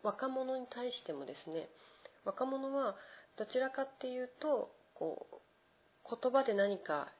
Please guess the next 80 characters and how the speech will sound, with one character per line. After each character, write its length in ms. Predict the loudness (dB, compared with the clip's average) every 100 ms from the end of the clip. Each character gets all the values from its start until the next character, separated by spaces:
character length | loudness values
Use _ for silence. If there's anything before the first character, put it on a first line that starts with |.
| -2
相 180 | -2
手 140 | 4 4
を 260 | 4 0 -12 -20
こ 100 | -20
う 340 | -20 _ -12
説 140 | -10 -4
得 200 | -4 -2
す 120 | 0
る 80 | 0
っ 20 |
て 180 | 0 0
い 100 | 2
う 20 |
よ 100 | 2
り 100 | 0
は、 200 | 0 0
暴 200 | 6 8
力 240 | 6 2 -4
に 80 |
訴 260 | -4 -2 0
え 100 | 0
て、 240 | 4 2 2 -8 -14 -8
え 320 | -6 -4 -6 -10 _ -20 -8
ー、 40 |
ち 100 | -4
ょ 80 | 0
っ 40 |
と 80 | 2
脅 60 | 2
か 120 | -2
し 100 | -6
た 100 | -8
り 60 | -12
と 100 | -18
か 140 | -16
し 100 | -14
て 80 | -16
ね。 140 | -20 _ _ _ _ -10
う 60 |
ん。 140 | -10 -12 -20 _ -6
説 220 | -4 -2
得、 240 | -2 0
な 100 | -2
ん 20 |
か 140 | -2 -4
も 140 | -4
う 20 |
言 120 | 0 0
う 20 |
こ 120 | 0
と 80 | -2
を 40 |
聞 140 | -4 -6
か 120 | -4
せ 140 | 0
る 120 | 0
み 120 | 0 -2
た 120 | -4
い 20 |
な 100 | -6
と 100 | -6
こ 120 | 0
ろ 100 | 2
も、 220 | 2 -2 -6 -16 -20 -20 -20 _ _ _ _ -14
一 200 | -4 2
面 180 | 2 2
も 100 | -2
あ 60 |
る 80 | -4
ん 40 | -8
で 80 |
す 120 | -12 -14
よ。 80 | -14 _ _ _
で、 160 | 0 0
暴 240 | 2 2
力 240 | 2 -2 -4
的 220 | -6 -2
な、 200 | -2 -2 -6 -12 -14 -10 -4
そ 80 |
の、 440 | -4 -4 -8 -10